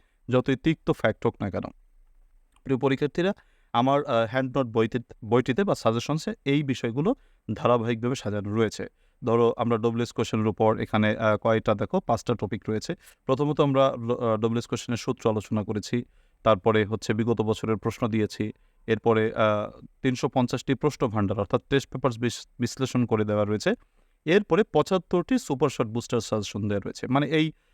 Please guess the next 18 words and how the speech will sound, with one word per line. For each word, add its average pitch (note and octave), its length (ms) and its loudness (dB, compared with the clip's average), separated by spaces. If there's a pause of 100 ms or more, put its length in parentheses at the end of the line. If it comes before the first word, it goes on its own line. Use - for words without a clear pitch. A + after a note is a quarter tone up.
(220)
পঁচাত্তরটি E3+ 500 0
শেষ D3+ 200 -2
পর্যন্ত D3+ 320 -4
যদি C#3 280 0
কিছুই D#3 320 0
না C#3 100 2
পড়তে G#2+ 240 -4
পারো, D#3 160 -4
পঁচাত্তরটি B2 480 -2
পড়লে D3 240 -2
তোমার D3 260 -2
হান্ড্রেড A2+ 240 0
পার্সেন্ট B2 300 -4
কমন A#2+ 280 0
বাঁধার A#2+ 160 0
সম্ভাবনা A2 440 -4
রয়েছে, A#2 260 -2
অথবা C#3 280 0